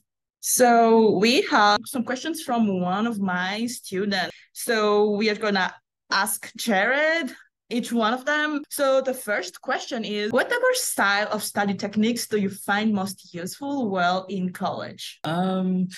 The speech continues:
Speaker 2: I would say the most useful study style or technique would be learning what your actual learning style is. People learn things, some people learn visually, some people are more auditory learners, some people learn by example.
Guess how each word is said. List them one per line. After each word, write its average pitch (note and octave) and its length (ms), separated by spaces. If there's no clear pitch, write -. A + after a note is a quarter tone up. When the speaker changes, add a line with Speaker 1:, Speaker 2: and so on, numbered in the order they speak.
Speaker 2:
I F#3+ 220
would G#3 160
say C3+ 500
the B2 140
most C3 640
useful A#2 480
study A#2 360
style A2 360
or A2 80
technique G#2 580
would G#2+ 120
be G#2 400
learning G#2 460
what A#2 200
your A2 80
actual G#2 380
learning A2 280
style G2 280
is. A#2 420
People A2+ 260
learn G#2+ 220
things, G#2+ 280
some - 140
people A#2 200
learn A2 180
visually, A#2 360
some - 160
people - 340
are - 80
more G3+ 200
auditory G#2+ 420
learners, G#2 380
some - 180
people G#2 380
learn - 260
by - 220
example. A2 560